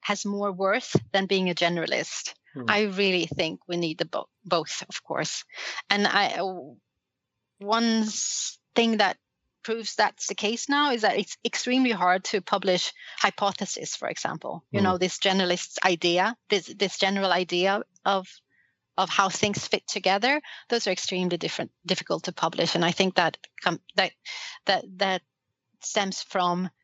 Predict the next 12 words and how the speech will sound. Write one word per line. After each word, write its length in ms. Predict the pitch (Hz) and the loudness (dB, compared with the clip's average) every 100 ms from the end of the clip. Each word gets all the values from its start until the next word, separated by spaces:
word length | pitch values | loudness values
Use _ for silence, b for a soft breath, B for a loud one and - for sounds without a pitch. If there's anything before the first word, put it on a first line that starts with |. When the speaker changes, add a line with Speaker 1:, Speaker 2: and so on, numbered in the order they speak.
| _ _ _ _ _ _ - | _ _ _ _ _ _ -2
Speaker 1:
us 320 | 196 - - | -2 -2 -2
thinking 360 | 208 196 185 | 0 0 -2
about, 240 | 180 175 175 _ - - _ | 0 0 0 _ -12 -12 _
you 140 | 190 | 0
know, 140 | 180 175 - - - | 0 0 -6 -14 0
digging 320 | 226 202 196 | 2 4 2
in 80 | 180 | 2
the 60 | |
same 260 | 170 185 190 | 2 2 0
place, 400 | - 190 196 208 | 2 2 2 0
which 200 | 208 233 | -2 0
is 280 | 262 - - | 0 0 0